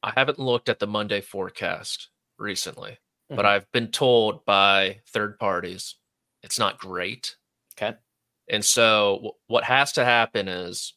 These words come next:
Speaker 1: at least half the field has to finish the round on Monday for them to go to Tuesday. Does that make sense?
Speaker 2: <sighs> Yeah. So,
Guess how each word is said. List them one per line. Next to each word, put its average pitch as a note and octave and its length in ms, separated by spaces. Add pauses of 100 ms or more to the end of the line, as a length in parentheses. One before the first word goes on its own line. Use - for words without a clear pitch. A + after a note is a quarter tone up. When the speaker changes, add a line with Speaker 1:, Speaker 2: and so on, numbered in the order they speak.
(180)
Speaker 1:
at - 100
least A#2 280
half A#2+ 360
the A#2+ 100
field A#2 360
has G#2+ 200
to - 80
finish G#2 320
the G2 100
round G2 420
on F#2+ 180
Monday G#2+ 520 (540)
for A#2 120
them G#2+ 280
to G#2 80
go G2+ 200
to F2 80
Tuesday. - 600 (120)
Does F#2+ 120
that G2+ 140
make G2+ 140
sense? G2 360 (1300)
Speaker 2:
<sighs> - 80 (880)
Yeah. - 200 (160)
So, D3+ 420